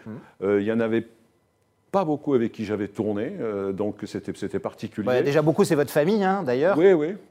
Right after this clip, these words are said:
Speaker 2: oui,
Speaker 1: Ex-femme,
Speaker 2: mais, mais en
Speaker 1: fils,
Speaker 2: fait, il y
Speaker 1: et cetera.
Speaker 2: avait,
Speaker 1: Bon.
Speaker 2: non, j'étais, en fait, j'étais, euh, c'est la petite anecdote, mais j'étais au théâtre
Speaker 1: Ouais.
Speaker 2: au, pe-, pendant ce tournage. J'étais en tournée,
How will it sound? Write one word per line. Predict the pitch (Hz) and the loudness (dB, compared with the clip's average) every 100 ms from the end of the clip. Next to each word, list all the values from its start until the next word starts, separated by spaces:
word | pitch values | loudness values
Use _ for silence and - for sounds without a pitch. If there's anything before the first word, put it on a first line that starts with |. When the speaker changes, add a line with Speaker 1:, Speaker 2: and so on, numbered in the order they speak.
| 120 | 0
Speaker 2:
oui, | 139 | 2
Speaker 1:
Ex-femme, | 151 165 165 | 4 4 6
Speaker 2:
mais, | 156 147 | 6 4
mais | 156 | 4
en | 170 | 2
Speaker 1:
fils, | 160 | 4
Speaker 2:
fait, | 220 214 | 2 6
il | 180 | 6
y | |
Speaker 1:
et | |
cetera. | 160 156 | 8 4
Speaker 2:
avait, | 180 185 | 8 8
Speaker 1:
Bon. | |
Speaker 2:
non, | 165 151 | 8 2
j'étais, | 156 165 185 147 | 2 6 6 6
en | 151 | -2
fait, | - 196 | 0 0
j'étais, | 147 139 151 147 | -2 -2 0 4
euh, | 131 117 113 107 104 104 | 6 6 2 2 2 0
c'est | 120 | -2
la | 120 | 0
petite | 135 139 | 0 2
anecdote, | 135 143 165 175 | 2 2 0 0
mais | |
j'étais | 123 156 | 0 2
au | 220 | 0
théâtre | 156 147 131 135 - 87 - | 2 0 0 -2 -12 -16 -14
Speaker 1:
Ouais. | 101 - | -14 -10
Speaker 2:
au, | - 110 | -6 -6
pe-, | 104 123 | -2 -4
pendant | 135 135 127 | 0 -2 -2
ce | - | -6
tournage. | - 117 110 175 190 156 - - | -6 -2 -2 -2 -6 -12 -20 -8
J'étais | 127 | -2
en | 135 | -2
tournée, | 135 208 175 131 196 | 0 -2 0 0 -2